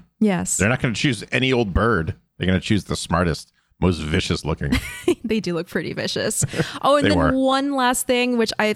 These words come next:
Speaker 1: made me laugh. Zuko was originally slated to have a messenger hawk as a pet,
Speaker 2: Oh.
Speaker 1: which was supposed to have a rivalry with Momo.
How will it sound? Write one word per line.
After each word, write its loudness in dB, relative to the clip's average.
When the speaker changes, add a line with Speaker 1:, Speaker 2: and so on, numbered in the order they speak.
Speaker 1:
made 4
me 2
laugh. 0
Zuko 2
was 2
originally 2
slated 0
to -4
have -2
a -2
messenger 2
hawk 0
as -2
a 2
pet, -2
Speaker 2:
Oh. 2
Speaker 1:
which 0
was 2
supposed 0
to 0
have 2
a 4
rivalry 2
with -2
Momo. 0